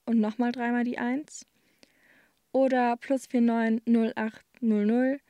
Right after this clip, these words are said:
dreimal die eins, null, dreimal die zwei. Die beiden Hotlines haben vierundzwanzig sieben geöffnet, also von morgens bis abends, jeden Wochentag, rund um die Uhr. Das heißt,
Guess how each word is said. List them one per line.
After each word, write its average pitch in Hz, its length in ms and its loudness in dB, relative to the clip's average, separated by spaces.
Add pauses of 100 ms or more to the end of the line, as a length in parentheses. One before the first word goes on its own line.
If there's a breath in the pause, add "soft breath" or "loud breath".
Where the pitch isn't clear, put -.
(340)
dreimal 220 360 0
die 214 180 -4
eins, 233 520 -2
null, 214 420 2
dreimal 208 340 -2
die 214 120 -6
zwei. 202 460 -6 (420 soft breath)
Die 254 120 0
beiden 226 500 0 (420)
Hotlines 208 720 -2 (120)
haben 247 340 2
vierundzwanzig 233 680 0
sieben 202 280 -2
geöffnet, 202 560 -6
also 220 260 -6
von 214 260 -4
morgens 220 360 -2
bis 214 180 -6
abends, 196 720 -4
jeden 220 400 0
Wochentag, 202 640 -4
rund 240 340 0
um 220 160 -2
die 214 180 -4
Uhr. 202 260 -8 (500 soft breath)
Das - 240 -10
heißt, 233 460 -2